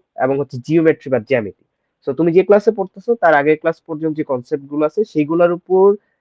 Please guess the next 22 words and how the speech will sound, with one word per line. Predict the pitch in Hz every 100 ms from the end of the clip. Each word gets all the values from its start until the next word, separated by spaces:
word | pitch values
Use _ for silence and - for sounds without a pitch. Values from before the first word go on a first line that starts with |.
| _
ভিত্তি | 123 151 _ 202
করে | 202 208
তোমাকে | 196 170 156
প্রবলেম | 165 143 127 135 135
দেওয়া | 131 123
হবে | 117 135 214 180
এবং | 135 127
সেই | 143
প্রবলেম | - 127 123 120
গুলো | 120
তোমাকে | 120 113
সলভ | 120 123 104 _
করতে | 101 _ 95
হবে। | 85 _ _ _ _ _ -
So | 151 143 - _ _ _ _ _ _ _ _
আমরা | 131 151 170 175 170 _ -
এইটুকু | 165 196 220
তোমাদেরকে | 202 190 185
এনশিওর | 156 190 180
করতে | 170 - 143
পারি | 139 190
যে | 160 123 113